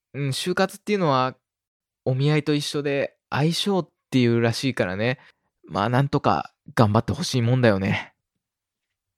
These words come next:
いや、ありがとうございます、大家さん。ちょっと心が落ち着いてきました。いや、だから僕ね、ここ最近、謙虚ってなんだろうっていうのを考えて、煩悩を消すために、この洗濯機の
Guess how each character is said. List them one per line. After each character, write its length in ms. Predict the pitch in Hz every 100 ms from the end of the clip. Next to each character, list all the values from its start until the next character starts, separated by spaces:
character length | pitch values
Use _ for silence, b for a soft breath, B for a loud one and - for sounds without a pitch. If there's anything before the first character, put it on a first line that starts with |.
| _ _ _ _ _ _ _ - B B B B B B B -
い 80 |
や、 200 | 107 107
あ 40 | 110
り 80 | 107
が 80 |
と 100 | 101
う 20 | 98
ご 40 |
ざ 100 | 107
い 60 | 107
ま 100 | 104
す、 120 | 113
大 100 | 104
家 60 |
さ 120 | 95 82
ん。 160 | 62 - _ _ _ -
ち 80 |
ょ 40 | 156
っ 60 | - _ _
と 220 | 127 113
心 360 | 107 113 123 120
が 100 | 107
落 180 | 107 -
ち 0 |
着 120 | 127
い 40 |
て 60 | 117
き 80 | 110
ま 120 | 104
し 80 | -
た。 220 | 90 - B B B B _
い 40 | 104
や、 140 | 90
だ 100 | 101
か 80 | 104
ら 80 | 95
僕 240 | 98 104
ね、 240 | 104 101 107
こ 120 | -
こ 120 | 110
最 260 | 120 123 120
近、 220 | - 113
謙 220 | 110 160
虚 160 | 151 120
っ 40 |
て 140 | - 107
な 180 | 120 156
ん 60 |
だ 140 | 143 123
ろ 160 | 110
う 20 |
っ 20 | 107
て 220 | _ 110
い 40 |
う 40 | 107
の 140 | 98
を 40 |
考 200 | 101 113 127 135
え 60 | 123
て、 100 | 107
煩 320 | 104 127 156
悩 160 | 160 117
を 40 |
消 180 | 101 113
す 120 | -
た 120 | 165
め 120 | 139
に、 360 | 117 139 123 - b b _ -
こ 120 | 123
の 100 | 107
洗 240 | - 117
濯 140 | 123 120
機 160 | 120
の 300 | 104 - -